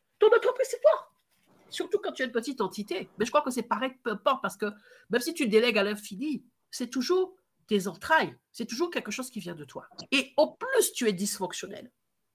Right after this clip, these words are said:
au plus ce sera dysfonctionnel. Au plus tu es équilibré, au plus ce sera équilibré. Ne pensez pas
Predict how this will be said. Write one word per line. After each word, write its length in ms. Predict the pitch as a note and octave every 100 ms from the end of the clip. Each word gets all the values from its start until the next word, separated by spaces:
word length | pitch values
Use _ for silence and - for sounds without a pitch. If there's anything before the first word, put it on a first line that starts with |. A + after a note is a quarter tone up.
| _ _ _ _ -
au 140 | C#4+
plus 420 | - - A4 A4+ -
ce 200 | - G#3+
sera 220 | - E3
dysfonctionnel. 720 | E3 - - - - - - _ _ - - -
Au 100 | E4
plus 720 | - - C5+ C5+ A4+ - - _ _ _ _ _ _ -
tu 120 | C#4
es 60 | A#3
équilibré, 600 | A3+ A#3 G3+ F3+ - G#3+ _ _ _ _ -
au 100 | B3
plus 220 | - B3+
ce 160 | -
sera 240 | G3 - -
équilibré. 500 | F#3 F3 D#3+ - F3+ _ _ _ -
Ne 380 | F3 G#3 E4+ -
pensez 340 | C4+ C4 - G#3+
pas 260 | - -